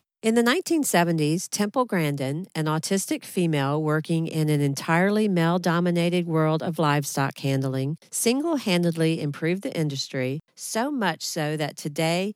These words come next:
major corporations won't use vendors who do not meet her standards, and half of the cattle in the country are raised in facilities that she's designed.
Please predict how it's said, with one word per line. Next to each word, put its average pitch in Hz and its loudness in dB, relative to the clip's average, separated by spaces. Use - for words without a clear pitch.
major 208 -2
corporations 170 -2
won't 170 -6
use 208 -6
vendors 170 -2
who 165 -6
do 156 -12
not 156 -8
meet 165 -8
her 170 -6
standards, 139 -8
and 156 -8
half 175 -2
of 254 -6
the 277 -2
cattle 180 -2
in 175 -2
the 175 -6
country 156 -6
are 156 -8
raised 156 -4
in 190 -4
facilities 160 -4
that - -10
she's 147 -6
designed. 120 -8